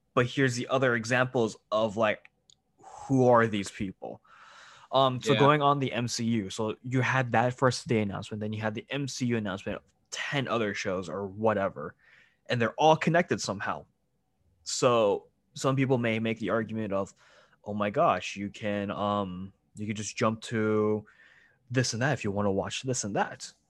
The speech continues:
Speaker 1: Okay, well, you can't, 'cause they're all connected. Like, WandaVision is connected to the next Doctor Strange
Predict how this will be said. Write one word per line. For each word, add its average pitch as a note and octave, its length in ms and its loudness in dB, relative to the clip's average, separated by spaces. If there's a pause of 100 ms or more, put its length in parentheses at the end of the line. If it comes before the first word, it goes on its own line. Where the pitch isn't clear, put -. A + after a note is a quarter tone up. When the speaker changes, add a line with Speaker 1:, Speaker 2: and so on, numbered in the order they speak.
(220)
Speaker 1:
Okay, A#2 220 -4
well, A2 400 2
you A2+ 200 -4
can't, G2+ 380 -8
'cause G#2 140 -8
they're G#2+ 100 0
all G#2+ 80 0
connected. - 720 0 (460)
Like, G2 260 -4 (400)
WandaVision A2+ 680 2
is G2 160 -6
connected G#2+ 440 -6
to G2 80 -14
the G#2 120 -2
next G2+ 300 -6
Doctor G#2 280 -4
Strange C#3 640 2